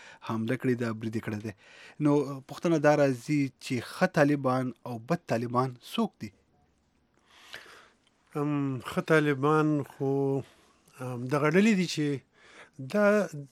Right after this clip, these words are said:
Speaker 2: م، د واڼه ذکر به وکړو. په واڼه کې د، م، شورونه، د اپریشن هم روانې وې، خو د مولوي نذیر ډله چې ده، هغه د طالبانو هغه ډېره قوي وه. بیا د مولوي نذیر د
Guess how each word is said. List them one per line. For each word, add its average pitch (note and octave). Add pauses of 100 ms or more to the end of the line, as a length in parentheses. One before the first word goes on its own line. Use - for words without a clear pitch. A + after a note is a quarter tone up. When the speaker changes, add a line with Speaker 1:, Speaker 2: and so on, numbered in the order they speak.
(140)
Speaker 2:
م، C#3 (240)
د -
واڼه D3
ذکر C#3+
به C#3
وکړو. E3 (720)
په C#3
واڼه C#3
کې E3+ (140)
د، - (880)
م، A#2+
شورونه، C#3 (680)
د B2 (340)
اپریشن C3
هم D3
روانې C3+
وې، B2+
خو A2+ (540)
د B2+ (320)
مولوي A#2
نذیر B2
ډله D#3+
چې -
ده، C3+ (540)
هغه A#2+
د B2
طالبانو B2 (140)
هغه A#2+
ډېره A#2 (100)
قوي A#2+
وه. D#3+ (920)
بیا E3
د G3 (280)
مولوي D#3+
نذیر D#3+
د F3+